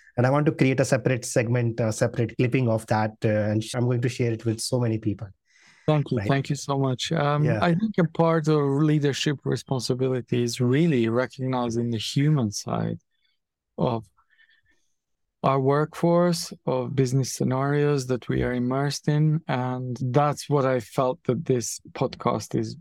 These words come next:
Speaker 2: really is. I think there is a lot of people that will be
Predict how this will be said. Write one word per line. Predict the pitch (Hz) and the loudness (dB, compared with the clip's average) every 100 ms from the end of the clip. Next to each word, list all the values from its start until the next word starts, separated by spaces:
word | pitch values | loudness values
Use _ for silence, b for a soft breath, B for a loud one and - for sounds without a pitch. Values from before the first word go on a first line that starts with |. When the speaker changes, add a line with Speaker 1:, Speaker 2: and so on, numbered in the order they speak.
| 160 | -2
Speaker 2:
really | 123 120 120 127 | 0 2 2 2
is. | 123 113 | 0 0
I | 143 131 | -2 0
think | - 147 135 | 0 0 2
there | 135 | 2
is | 127 | 2
a | 131 | 2
lot | 131 139 139 | 2 0 0
of | 123 | -2
people | - 143 139 127 | 0 0 0 -2
that | 123 120 120 | -4 -4 -2
will | 127 | 0
be | 120 127 123 | 2 0 0